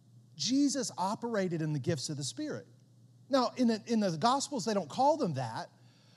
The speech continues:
but when it says that the, the, the Holy Spirit was present to heal, or Jesus, Jesus went in the power of the Spirit, that's what it's talking about.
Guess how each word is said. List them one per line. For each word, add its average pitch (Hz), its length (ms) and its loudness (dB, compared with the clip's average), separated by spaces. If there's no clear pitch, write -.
but 262 140 10
when 262 140 4
it 226 100 0
says 262 320 4
that 226 160 0
the, 196 180 -2
the, 196 160 -2
the 180 140 -2
Holy 240 300 2
Spirit 233 380 -2
was 190 140 -4
present 202 440 -2
to 185 80 -4
heal, 220 440 -2
or 233 160 10
Jesus, 262 580 6
Jesus 269 480 4
went 226 400 4
in 226 240 2
the 226 120 4
power 226 580 4
of 190 160 -2
the 208 80 0
Spirit, 240 580 -2
that's 247 260 2
what 277 140 4
it's 233 180 -4
talking 262 520 -2
about. 139 340 -2